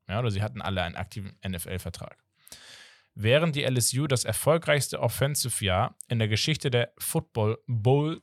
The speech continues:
Subdivision, äh, hinlegte, besiegten sie sieben Top-Ten-Teams. Quarterback Joe Burrow brachte nebenbei F B S-Rekorde und krönte seine unwahrscheinliche Breakout-Season mit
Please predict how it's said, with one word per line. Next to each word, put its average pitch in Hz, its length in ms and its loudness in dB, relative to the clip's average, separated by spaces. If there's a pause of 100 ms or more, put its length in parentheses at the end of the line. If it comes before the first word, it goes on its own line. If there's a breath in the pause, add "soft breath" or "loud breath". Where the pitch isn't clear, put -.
Subdivision, 104 880 -2 (520)
äh, 104 280 2
hinlegte, 104 540 -2
besiegten 127 520 -2
sie 123 320 -2
sieben 147 540 -4 (100)
Top-Ten-Teams. - 1120 -2 (460 loud breath)
Quarterback 165 640 2
Joe 107 180 4
Burrow 120 400 0
brachte 110 380 -2
nebenbei 113 640 0 (200)
F 110 280 -2
B 92 80 -2
S-Rekorde 139 720 0 (320 loud breath)
und 107 260 -4
krönte 170 520 0
seine 117 280 0
unwahrscheinliche 123 840 -4
Breakout-Season 104 880 -2
mit 95 260 -4